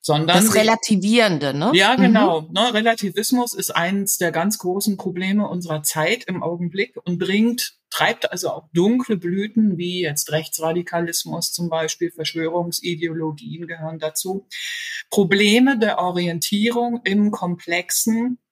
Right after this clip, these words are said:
Speaker 1: die über diese Idee, alle Meinungen sind gleichwertig und müssen gleich gehört werden, direkt wieder in faschistische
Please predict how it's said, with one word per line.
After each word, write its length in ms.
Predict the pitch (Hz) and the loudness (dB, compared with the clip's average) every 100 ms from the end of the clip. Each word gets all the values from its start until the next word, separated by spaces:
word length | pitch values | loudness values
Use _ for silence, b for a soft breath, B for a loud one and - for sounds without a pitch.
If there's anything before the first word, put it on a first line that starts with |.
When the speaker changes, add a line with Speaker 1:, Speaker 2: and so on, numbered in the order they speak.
| _ _ - | _ _ -4
Speaker 1:
die 260 | 175 185 | -2 -2
über 320 | 202 208 190 | -2 0 0
diese 300 | 170 190 165 | -2 -2 -2
Idee, 640 | 180 180 160 185 196 220 - | -2 -4 -4 0 2 2 2
alle 260 | 185 214 226 | 2 4 4
Meinungen 680 | 196 180 202 220 220 226 | 4 2 2 2 2 0
sind 260 | 220 196 180 | 0 -2 -4
gleichwertig 880 | 180 175 180 226 - 226 233 240 - | -4 -2 0 -2 -2 -2 -2 -4 -6
und 100 | 185 | -6
müssen 380 | 185 214 214 196 | -2 0 0 0
gleich 540 | 180 175 190 208 - | 2 2 4 2 -4
gehört 520 | - 196 214 240 240 170 | -4 0 2 0 -2 -2
werden, 280 | 170 180 | -2 0
direkt 460 | 190 254 269 180 - | 0 0 -2 -4 -4
wieder 320 | 220 214 202 | 0 0 0
in 160 | 196 202 | -4 -4
faschistische 880 | 208 202 202 - - 190 196 185 | -2 0 -2 -4 -2 -2 0 -4